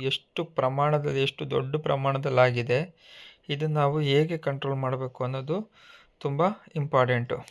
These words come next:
ನೋಡಿ, ಇಲ್ಲಿ ವೈಟ್ ವೈಟ್ ಎಲ್ಲ ಕಾಣಿಸ್ತಾ ಇದೆಯಲ್ಲ, ಇದು ತುಂಬ ದೊಡ್ಡ ಪ್ರಮಾಣದಲ್ಲಿ ನನ್ನ ಪಾಂಡಲ್ಲಿ ಈ ರೀತಿ ಒಂದು ಆಲ್ಗೆ ಅಂತಕ್ಕಂಥದ್ದು ಫಾರ್ಮ್ ಆಗ್ತಾ ಇದೆ.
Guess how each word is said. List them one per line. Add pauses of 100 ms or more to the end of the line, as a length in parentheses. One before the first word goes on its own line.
(880)
ನೋಡಿ, (300)
ಇಲ್ಲಿ
ವೈಟ್
ವೈಟ್
ಎಲ್ಲ
ಕಾಣಿಸ್ತಾ
ಇದೆಯಲ್ಲ, (920)
ಇದು (800)
ತುಂಬ
ದೊಡ್ಡ
ಪ್ರಮಾಣದಲ್ಲಿ
ನನ್ನ
ಪಾಂಡಲ್ಲಿ
ಈ
ರೀತಿ
ಒಂದು
ಆಲ್ಗೆ
ಅಂತಕ್ಕಂಥದ್ದು
ಫಾರ್ಮ್
ಆಗ್ತಾ
ಇದೆ.